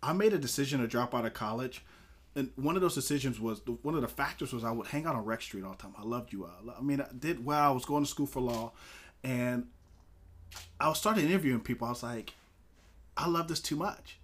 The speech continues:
So I start talking to different people. Next thing you know, they're like,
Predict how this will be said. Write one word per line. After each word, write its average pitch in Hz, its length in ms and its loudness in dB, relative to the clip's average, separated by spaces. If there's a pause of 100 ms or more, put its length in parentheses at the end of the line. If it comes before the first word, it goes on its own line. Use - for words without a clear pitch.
(160)
So - 100 0
I 147 40 2
start 196 220 2
talking 160 280 4
to 156 60 2
different 151 340 0
people. 151 360 2
Next 147 240 0
thing 151 120 0
you 147 80 4
know, 147 240 4
they're 143 120 2
like, 139 340 0